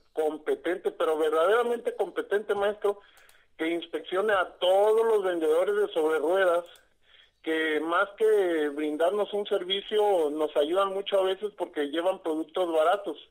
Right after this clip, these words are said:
Pero ¿de qué le sirve a uno ahorrarse tres, cuatro, diez pesos de un kilo de jitomates contra uno de un supermercado si el kilo que, que ellos le ofrecen a uno es de setecientos, ochocientos gramos?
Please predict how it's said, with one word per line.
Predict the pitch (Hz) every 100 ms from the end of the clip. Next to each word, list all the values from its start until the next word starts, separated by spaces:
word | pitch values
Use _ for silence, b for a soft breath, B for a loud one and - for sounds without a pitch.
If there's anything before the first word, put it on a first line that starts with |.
| b b b b
Pero | 147 147 151
¿de | 151
qué | 202
le | 226 226
sirve | 220 220 220
a |
uno | 208 214 214 185 175
ahorrarse | 139 139 143 180 190 196 175 -
tres, | 170 180 190 185
cuatro, | 180 180 180 160
diez | 165 180 -
pesos | 180 185 185 - B B B B
de | -
un | 185 180
kilo | 196 190 185
de |
jitomates | 175 170 156 160 180 180 175
contra | - 156 151 147
uno | 147 165 185
de | 170
un | 175 185
supermercado | 180 - 170 175 170 - 190 165 156 - _ _ b b b - -
si | 147
el | 139
kilo | 139 175 185 175
que, | - 143 139 131 - - -
que | 143 156
ellos | 175 170
le | 160 147
ofrecen | 147 170 180 165
a | 160
uno | 175 170 160
es | 156
de | 160 143 131
setecientos, | 139 - 135 156 156 165
ochocientos | 147 - 135 160 170 156
gramos? | 151 190 147